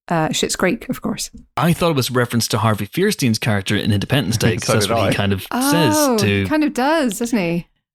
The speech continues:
Speaker 2: Yeah. He goes,
Speaker 1: But no,
Speaker 2: "David."
Speaker 1: it's, I
Speaker 2: Oh my
Speaker 1: love
Speaker 2: God,
Speaker 1: him.
Speaker 2: David.
Speaker 1: I love him. No disrespect to him, but this is all
Speaker 2: Yeah.
Speaker 1: about Dan Levy.
Speaker 2: All right.
Speaker 1: Did you know I stayed in a, a town in Portugal once, near Lisbon, but not, like, a big town, like, a tiny little
Speaker 2: Lisbon.
Speaker 1: village.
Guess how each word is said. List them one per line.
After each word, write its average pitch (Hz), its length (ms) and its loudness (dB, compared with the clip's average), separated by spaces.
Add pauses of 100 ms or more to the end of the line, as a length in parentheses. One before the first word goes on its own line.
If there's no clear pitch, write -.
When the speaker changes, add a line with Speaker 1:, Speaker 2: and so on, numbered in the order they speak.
(120)
Speaker 2:
Yeah. 104 240 0 (220)
He - 60 -20
goes, - 80 -12
Speaker 1:
But 220 140 0
no, 214 60 2
Speaker 2:
"David." - 140 0
Speaker 1:
it's, - 140 -4
I - 240 -4
Speaker 2:
Oh 233 140 0
my 233 80 0
Speaker 1:
love 277 80 2
Speaker 2:
God, - 80 -2
Speaker 1:
him. 320 60 0
Speaker 2:
David. - 140 0
Speaker 1:
I 220 40 2
love 247 240 0
him. 262 360 0
No 240 200 2
disrespect 233 420 0
to 202 80 0
him, 190 180 2
but 185 140 -4
this 185 160 0
is 202 80 0
all 180 80 2
Speaker 2:
Yeah. 175 100 2
Speaker 1:
about 160 320 0
Dan 170 200 -2
Levy. 160 300 -4 (420)
Speaker 2:
All 113 120 2
right. 185 240 2 (460)
Speaker 1:
Did 381 180 0
you 453 140 0
know 269 460 0
I 247 100 2
stayed 302 400 0
in 254 100 2
a, 220 320 0 (180)
a 208 120 2
town 226 340 0
in 202 100 0
Portugal 220 460 -2
once, 180 420 -2
near 233 240 2
Lisbon, 196 380 0
but - 160 -4
not, 320 360 2
like, 208 300 0
a 196 80 0
big 185 280 0
town, 185 320 -4
like, 208 160 0
a 226 60 0
tiny - 340 2
little - 160 0
Speaker 2:
Lisbon. 98 80 0
Speaker 1:
village. 202 480 -2